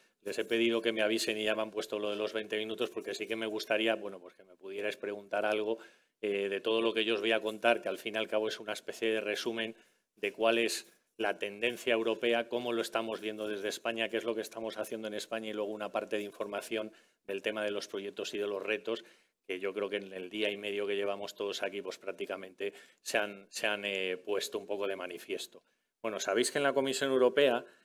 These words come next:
en el año dos mil veinte, nosotros también hicimos la hoja de ruta en el dos mil veinte, eh, publicaron una serie de documentos, llamémosles sostenibles o verdes. A mí la verdad es que los colores no me gustan, pero bueno, vamos a decir, eh, eh, determinadas,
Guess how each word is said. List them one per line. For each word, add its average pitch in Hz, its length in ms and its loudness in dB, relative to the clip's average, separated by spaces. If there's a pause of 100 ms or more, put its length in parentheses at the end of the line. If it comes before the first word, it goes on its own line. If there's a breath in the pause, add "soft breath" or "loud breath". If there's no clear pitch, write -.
(120)
en 101 160 -4
el 101 140 2
año 117 180 2
dos 113 180 2
mil 110 160 -2
veinte, 127 300 2
nosotros 110 340 -2
también 101 300 -6
hicimos 98 340 -8
la 95 100 0
hoja 95 180 -2
de 92 60 0
ruta 95 240 -6
en 95 40 -8
el 95 140 -8
dos 92 180 -8
mil 98 160 -10
veinte, 117 340 -2 (380 loud breath)
eh, 104 400 0
publicaron 127 800 4
una 120 220 -4
serie 123 240 0
de 120 100 4
documentos, 120 800 0 (340 loud breath)
llamémosles 120 560 2
sostenibles 101 840 0
o 98 120 -2
verdes. 90 360 0
A 104 60 -6
mí 117 80 -2
la 127 120 6
verdad 123 200 6
es - 80 2
que - 80 -2
los 107 160 0
colores 117 400 0
no 120 60 -2
me 117 80 0
gustan, 127 340 -2
pero 98 160 -4
bueno, 101 160 -2
vamos 107 240 -4
a 110 60 2
decir, 117 400 2 (320 loud breath)
eh, 98 420 0
eh, 98 460 -4
determinadas, 110 760 2